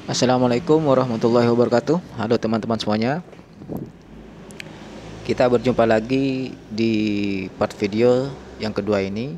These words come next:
dari part video yang pertama. Oh ya, ba-, bagi yang belum menonton part video yang pertama bisa melalui link yang ada di des-, deskripsi video ini. Oke, di part video yang kedua ini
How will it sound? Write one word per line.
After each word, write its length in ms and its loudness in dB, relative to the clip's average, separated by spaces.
dari 400 -4
part 160 -8
video 240 -8
yang 160 -6
pertama. 480 -8
Oh 80 -4
ya, 160 2
ba-, 400 0
bagi 560 2
yang 320 -6
belum 560 -4
menonton 480 -4
part 240 -10
video 320 -6
yang 80 -8
pertama 400 -8
bisa 560 -4
melalui 800 0
link 240 2
yang 80 -2
ada 240 0
di 80 0
des-, 320 -4
deskripsi 720 -2
video 160 0
ini. 320 0
Oke, 240 4
di 80 6
part 160 4
video 320 4
yang 80 4
kedua 240 6
ini 320 0